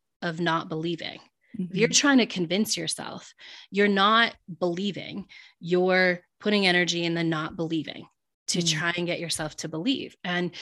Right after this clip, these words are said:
Speaker 1: the law of attraction is where we put our energy. Like, that's where we get out, where we put our energy, where we put our focus. And we're focusing on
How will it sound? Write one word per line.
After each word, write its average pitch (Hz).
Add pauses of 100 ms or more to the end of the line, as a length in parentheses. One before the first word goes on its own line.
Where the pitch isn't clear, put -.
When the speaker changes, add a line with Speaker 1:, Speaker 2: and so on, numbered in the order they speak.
(200)
Speaker 1:
the 165
law 175
of 214
attraction 180
is 165
where 165
we 190
put 175
our 165
energy. 165
Like, 156
that's 151
where 170
we 175
get 180
out, 202
where 156
we -
put 175
our 165
energy, 233
where 165
we 156
put -
our 151
focus. 240 (460)
And 180
we're 214
focusing 214
on 170